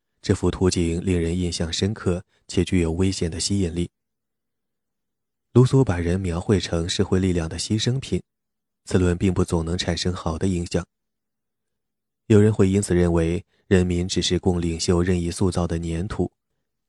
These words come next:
这个思想会助长独裁者和理论家建立乌托邦的企图。另一方面，它也可能导致治疗性社会中较为温和的暴政。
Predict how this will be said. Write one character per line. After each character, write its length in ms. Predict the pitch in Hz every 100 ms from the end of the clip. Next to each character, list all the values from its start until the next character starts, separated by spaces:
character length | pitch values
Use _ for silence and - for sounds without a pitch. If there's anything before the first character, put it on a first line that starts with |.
| _
这 120 | -
个 80 | 113
思 160 | 107 110
想 300 | - 87 87
会 140 | 98
助 160 | - 95
长 280 | 90 85 85
独 140 | 98
裁 160 | - 101
者 320 | 92 85 -
和 220 | - 90
理 160 | 90 82
论 160 | 90
家 260 | - 95 101
建 180 | - 85
立 80 |
乌 140 | 85 90
托 160 | -
邦 160 | 90 110
的 80 | 104
企 160 | -
图。 220 | 87 90 - _ _ _ _ _ _ _ _ _ _ _ _ _ _ _ -
另 160 | 98
一 80 | 87
方 220 | 85 87
面， 260 | 87 85 87 _ _ _ -
它 100 | 95
也 100 | 87
可 140 | -
能 140 | 87 87
导 200 | 82 82
致 380 | 95 85 90 -
治 200 | 131 92
疗 180 | 85
性 180 | 85 92
社 200 | 85 92
会 160 | 90 85
中 240 | 95 90
较 160 | 95 87
为 100 | 82
温 240 | 92 110
和 160 | 110 87
的 100 | 87
暴 240 | 107 90
政。 220 | 87 95